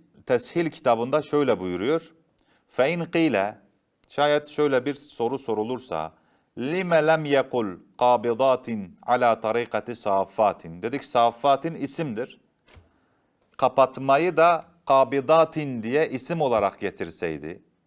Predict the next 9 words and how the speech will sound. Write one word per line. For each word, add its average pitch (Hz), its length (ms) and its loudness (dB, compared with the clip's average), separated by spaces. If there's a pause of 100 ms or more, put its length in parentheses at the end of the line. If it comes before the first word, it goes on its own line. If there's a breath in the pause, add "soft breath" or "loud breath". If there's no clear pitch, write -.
(480)
Neden 135 440 0
bunu 120 400 -4 (380)
isim 117 260 -6
olarak 110 340 0
getirmedi 104 500 -4
de 98 100 0
fiil 117 260 -6
olarak 95 400 -2
getirdi? 87 640 -10